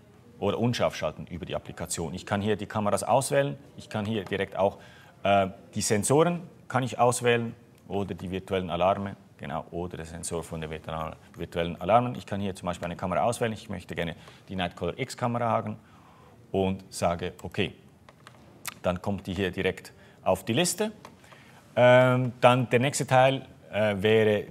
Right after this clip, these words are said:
die Links, also was möchte ich aktivieren und desaktivieren, welche Items, welche Funktionen. Wenn ich hier auf Konfigurieren klicke, habe ich hier direkt alle Optionen.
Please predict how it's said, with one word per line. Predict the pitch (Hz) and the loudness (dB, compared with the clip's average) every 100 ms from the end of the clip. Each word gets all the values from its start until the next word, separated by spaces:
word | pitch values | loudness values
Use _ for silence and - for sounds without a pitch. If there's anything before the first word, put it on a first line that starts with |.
| 92 | -6
die | 104 98 | -4 -2
Links, | 98 147 190 - - - | 0 0 -2 -6 -6 -8
also | - 101 107 90 90 | -4 -2 -2 -6 0
was | 104 127 - | 4 4 4
möchte | 123 131 - 127 | 0 0 -2 -4
ich | 110 117 - | -2 -4 0
aktivieren | 117 - - 107 127 120 - | 0 0 -4 -2 0 -2 -4
und | 107 101 95 | -6 -6 -2
desaktivieren, | 95 92 92 - 95 104 80 - - | -2 0 -4 -4 -2 0 -2 -8 -8
welche | 92 98 - - | -4 -4 -4 0
Items, | 90 - 76 73 80 | 0 0 -8 -10 -6
welche | 87 87 | -6 -6
Funktionen. | 92 90 80 - 117 95 78 - - - - - | -10 -8 -6 2 2 2 -2 -12 -20 -20 -20 -6
Wenn | 101 | -2
ich | 104 | 0
hier | - - | -2 2
auf | 107 | 2
Konfigurieren | - 120 101 104 110 131 127 | 2 -2 0 -2 0 0 -2
klicke, | 135 120 135 131 - - - | -4 -4 -4 -6 -18 -20 -2
habe | 107 - | 0 0
ich | |
hier | 117 | -2
direkt | 101 104 101 | 0 0 0
alle | - 101 | 0 0
Optionen. | 95 - - 98 78 78 | 0 -2 0 0 -2 -8